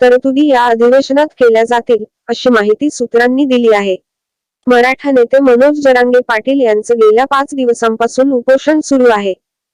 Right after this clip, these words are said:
मनोज जरांगे यांनी मराठा आरक्षणाचा निर्णय घेण्यासाठी विशेष अधिवेशन कधी बोलवणार, असा सवाल केला होता. त्यानंतर आता राज्य सरकारने विशेष अधिवेशन बोलावलं आहे.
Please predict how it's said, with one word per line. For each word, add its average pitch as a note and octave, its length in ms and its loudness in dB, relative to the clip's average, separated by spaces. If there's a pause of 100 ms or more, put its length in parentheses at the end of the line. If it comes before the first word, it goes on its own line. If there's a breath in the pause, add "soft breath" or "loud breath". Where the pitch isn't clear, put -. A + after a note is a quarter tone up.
(300)
मनोज C4+ 400 2
जरांगे B3+ 500 2
यांनी A#3+ 260 0
मराठा A#3 440 -2
आरक्षणाचा A#3+ 640 -2
निर्णय A#3 380 4
घेण्यासाठी A#3+ 640 0
विशेष D4 380 -2
अधिवेशन C4+ 500 0
कधी C4 220 2
बोलवणार, G#3+ 540 2 (420)
असा G#3+ 220 -6
सवाल B3 440 0
केला B3+ 200 2
होता. G#3 300 -6 (240)
त्यानंतर B3 520 2
आता A#3+ 260 -2
राज्य A3 340 -2
सरकारने D#4 540 0
विशेष B3+ 420 0
अधिवेशन C#4+ 460 0
बोलावलं A#3 540 2
आहे. G3+ 220 -2